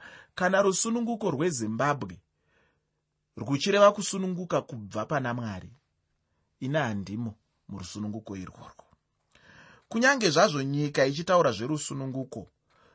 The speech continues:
chokwadi ndechekuti icho shoko raMwari chete ndiro rinokosha chete kupuwa pachinhu ichochi. Rusununguko chairwo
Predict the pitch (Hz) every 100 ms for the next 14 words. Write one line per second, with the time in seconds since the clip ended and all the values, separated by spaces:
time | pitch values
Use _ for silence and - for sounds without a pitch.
0 | _ - 175 208 175 156 120 120 160 147
1 | - 139 139 - 123 104 - _ _ _
2 | - - 160 147 156 151 190 180 160 151
3 | 165 151 107 - _ _ - 87 127 151
4 | 127 139 - 151 143 117 - 175 175 156
5 | 135 - 190 131 139 - _ - 147 139
6 | 107 90 92 107 85 80 78 - - -
7 | _ 117 139 143 - 202 214 208 226 220
8 | 185 175 156 185 202 143 101